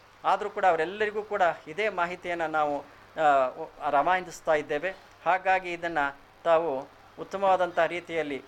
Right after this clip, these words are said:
ಪ್ರಕಟ ಮಾಡಿ ಸಮಾಜಕ್ಕೆ ಒಂದು ನಿರ್ಣಾಯಕವಾಗಿರ್ತಕ್ಕಂಥ, ಆ, ನ್ಯಾಯವನ್ನು ಒದಗಿಸಬೇಕು ಅಂತಕ್ಕಂಥದ್ದಾಗಿ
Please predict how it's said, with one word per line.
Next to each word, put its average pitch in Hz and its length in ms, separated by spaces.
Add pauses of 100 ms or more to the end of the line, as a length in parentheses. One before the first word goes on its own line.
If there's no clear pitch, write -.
ಪ್ರಕಟ 175 300
ಮಾಡಿ 160 420
ಸಮಾಜಕ್ಕೆ 170 580
ಒಂದು 143 300
ನಿರ್ಣಾಯಕವಾಗಿರ್ತಕ್ಕಂಥ, 165 1200
ಆ, 147 800 (340)
ನ್ಯಾಯವನ್ನು 151 840
ಒದಗಿಸಬೇಕು 190 560
ಅಂತಕ್ಕಂಥದ್ದಾಗಿ 151 960